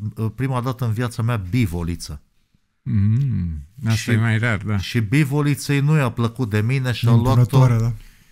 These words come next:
Speaker 1: a luat-o după mine, bivolița, și am, am băgat atunci o viteză cu bicicleta ce nu credeam că o să
Speaker 2: <laughs>
Speaker 1: prind eu viteza asta cu Pegasul.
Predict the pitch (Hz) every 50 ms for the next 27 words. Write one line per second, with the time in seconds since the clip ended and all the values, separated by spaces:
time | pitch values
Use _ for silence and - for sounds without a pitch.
0 | - 113 117 120 147 156 160 160 156 143 135 147 135 - - 147 143 147 151 147
1 | 127 117 110 104 131 131 113 107 123 117 117 123 120 - - 135 123 104 - -
2 | 123 117 117 117 110 - - - - - _ _ _ _ _ _ _ _ _ _
3 | _ _ _ _ _ - 123 123 120 110 - 123 117 113 107 127 135 135 - -
4 | 110 - - 127 117 - - 117 107 113 110 113 - 127 117 - - 113 - -
5 | 98 87 107 101 - - 104 - 117 120 120 113 - 113 107 - - 110 110 120
6 | 123 123 127 123 110 - _ - - 131 117 113 107 95 95 117 110 101 92 -
7 | - 107 101 95 - - - 98 82 - - - 104 104 95 92 90 101 95 92
8 | 90 82 87 82 80 95 107 98 - 107 98 85 98 92 87 - - 95 95 -
9 | 95 - - 104 98 101 101 123 139 139 - - 190 202 202